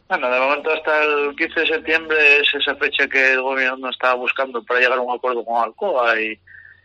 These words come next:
y ver cómo, cómo salíamos de esta situación de, de enrocamiento por todas las partes y a partir de ahí pues esperaremos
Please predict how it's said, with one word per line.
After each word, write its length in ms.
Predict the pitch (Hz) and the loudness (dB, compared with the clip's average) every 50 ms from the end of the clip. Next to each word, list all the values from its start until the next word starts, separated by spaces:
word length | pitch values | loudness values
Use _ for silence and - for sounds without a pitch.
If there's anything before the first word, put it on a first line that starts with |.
| _ _ _ | _ _ _
y 160 | - 131 131 | 2 4 4
ver 260 | 127 135 135 135 127 - | 6 6 6 4 4 2
cómo, 640 | - 135 127 127 127 127 127 123 120 120 123 117 - | -2 -4 -2 -2 -2 0 0 0 0 -2 -4 -4 -6
cómo 340 | - 131 123 123 123 120 120 | -8 -8 -6 -4 -2 2 2
salíamos 720 | - 131 127 123 120 120 120 120 120 120 123 120 117 113 - - - - _ _ _ - - - - - - | 2 2 2 0 0 0 -2 -4 -4 -4 -2 -2 -2 0 0 -2 -2 -4 _ _ _ -20 -20 -20 -20 -20 -8
de 140 | 123 131 131 | -4 -2 -2
esta 580 | 117 - - 131 127 123 127 123 120 120 113 - | -2 -2 -2 0 0 2 2 4 2 2 0 -2
situación 640 | 131 123 131 123 120 - 156 143 131 123 123 123 | -4 -2 -2 -2 0 2 2 2 2 0 -2 -2
de, 380 | 120 117 117 117 117 117 113 110 | 0 2 2 4 4 2 0 0
de 120 | 113 120 | -2 -2
enrocamiento 560 | 120 113 120 117 - 117 110 113 120 123 127 | -2 -2 -2 -4 -4 -2 0 0 -2 -2 -2
por 140 | 117 123 123 | -6 -4 -2
todas 180 | 123 135 139 135 | 0 0 0 0
las 100 | - - | 0 -2
partes 360 | 175 165 160 - 185 175 - - - _ _ _ _ _ _ _ _ _ _ _ _ _ _ - | -4 -4 -4 -4 -6 -6 -6 -6 -10 _ _ _ _ _ _ _ _ _ _ _ _ _ _ 2
y 260 | - 127 123 123 123 123 | 4 6 8 8 8 8
a 140 | 127 123 | 6 4
partir 240 | - 135 131 139 135 | 2 -2 0 0 2
de 80 | 135 139 | 6 6
ahí 260 | 139 143 147 156 156 | 8 8 8 6 4
pues 140 | - 160 147 | 2 2 2
esperaremos 580 | 135 123 - 123 117 117 117 123 123 127 123 | 2 0 0 0 2 2 2 0 -2 -4 -8